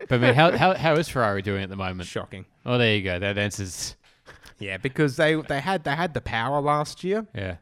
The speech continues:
Speaker 2: And then we think something was a bit, "How you going with your engine setup?" And so F I A, there was a, a meeting occurred and no one got penalised, but now all of a sudden the Ferraris are down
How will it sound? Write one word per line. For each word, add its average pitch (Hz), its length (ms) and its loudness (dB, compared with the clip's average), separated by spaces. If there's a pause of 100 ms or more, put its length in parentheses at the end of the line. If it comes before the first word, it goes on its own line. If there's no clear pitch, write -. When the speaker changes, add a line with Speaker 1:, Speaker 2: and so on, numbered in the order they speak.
(160)
Speaker 2:
And 120 200 -6
then 120 260 -4
we 123 120 -2
think 131 300 -4
something 113 380 -4
was 107 120 -6
a 101 100 -8
bit, 104 220 -12
"How 107 140 -10
you 101 160 -10
going 120 420 -6
with 120 140 -10 (100)
your 104 220 -6
engine 117 360 -8
setup?" 139 400 -6 (200)
And 107 180 -16
so 104 140 -12
F 107 260 -10
I 101 140 -10
A, 95 280 -10 (1160)
there 135 100 -2
was 135 120 0
a, 127 240 0
a 127 40 0
meeting 151 400 0
occurred 151 640 0 (280)
and 120 320 -8
no 135 120 -2
one 135 120 -2
got 123 180 -6
penalised, 123 680 -6
but - 120 -12
now 123 140 -8
all 127 140 -2
of 113 100 -6
a 110 40 -8
sudden 110 420 -8
the 104 60 -12
Ferraris 104 500 -8
are 95 40 -14
down 101 380 -12